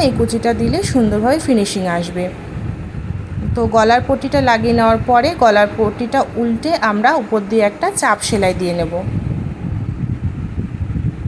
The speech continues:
এখান থেকে। গলা পট্টিটাও আমি এরকমভাবেই ছেড়ে দেবো, কারণ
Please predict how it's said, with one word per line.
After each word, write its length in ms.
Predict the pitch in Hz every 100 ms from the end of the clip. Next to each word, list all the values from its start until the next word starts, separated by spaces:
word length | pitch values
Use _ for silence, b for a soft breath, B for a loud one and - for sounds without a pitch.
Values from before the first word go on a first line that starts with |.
| - - - - - 214
এখান 200 | - 190 -
থেকে। 200 | - - - - - - - - - - - - - - - - - - - - - - -
গলা 200 | 233 233 240
পট্টিটাও 380 | 247 247 220 247 247
আমি 100 | 269
এরকমভাবেই 440 | 240 226 240 254 269
ছেড়ে 180 | 262 254 254
দেবো, 120 | 349 403
কারণ 180 | 269